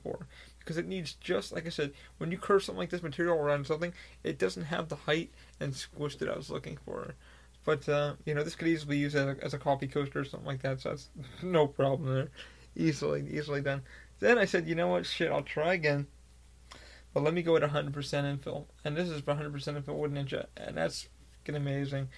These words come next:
You could punch it, and it just feels good. The problem here is when I put it over,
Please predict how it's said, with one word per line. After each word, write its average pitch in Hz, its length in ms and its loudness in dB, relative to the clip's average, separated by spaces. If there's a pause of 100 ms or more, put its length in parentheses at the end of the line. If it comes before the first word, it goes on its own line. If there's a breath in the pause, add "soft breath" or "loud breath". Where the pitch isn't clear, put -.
(240 loud breath)
You 151 100 -2
could 147 200 2 (720)
punch 151 300 -2
it, - 140 -2 (120)
and 143 140 0
it - 120 -8
just - 180 -12
feels 147 280 -4
good. 180 360 2 (400 loud breath)
The 135 80 -8
problem 143 520 2
here 180 380 -2 (800)
is - 80 -16
when 151 100 2
I 139 40 2
put 143 160 0
it 139 80 2
over, 147 360 4